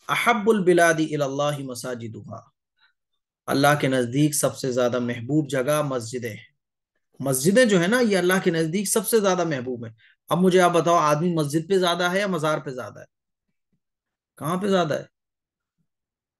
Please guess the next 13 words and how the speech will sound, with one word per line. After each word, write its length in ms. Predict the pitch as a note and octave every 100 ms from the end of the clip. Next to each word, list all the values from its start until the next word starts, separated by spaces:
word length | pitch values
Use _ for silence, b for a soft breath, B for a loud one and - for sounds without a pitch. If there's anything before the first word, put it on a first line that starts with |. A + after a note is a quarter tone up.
| _ _ _ -
शाहनवाज 360 | D3 D#3 F3+
साहब, 440 | G3+ G#3 G3 D#3+ - -
आदमी 300 | D3 F#3 F#3
कहाँ 200 | F3 F#3
में, 260 | G#3 F#3+
कहाँ 280 | F#3+ F3 F#3+
पर 120 | G#3+
ज्यादा 260 | G3+ G3 G3
है, 260 | C3 A#2 _ _ _ _ -
मस्जिद 320 | C#3+ C#3 F3+
में, 100 | A3
मजार 320 | A3+ G3+ G3+
पर? 260 | F#3+ F#3+